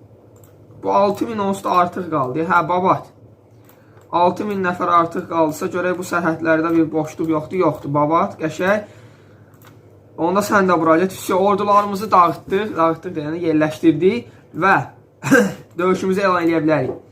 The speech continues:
Heç tur da gözləmədən savaş elan et deyəcəm və hücuma keçəcəm. Bu səfər ilk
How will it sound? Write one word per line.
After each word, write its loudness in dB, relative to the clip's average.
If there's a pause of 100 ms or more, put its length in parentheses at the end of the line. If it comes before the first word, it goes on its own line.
(580)
Heç -18
tur -4
da 2
gözləmədən 0
savaş 0
elan 0
et -6
deyəcəm -4
və 4 (720)
hücuma -2
keçəcəm. -2 (1600)
Bu -4
səfər 2 (100)
ilk -6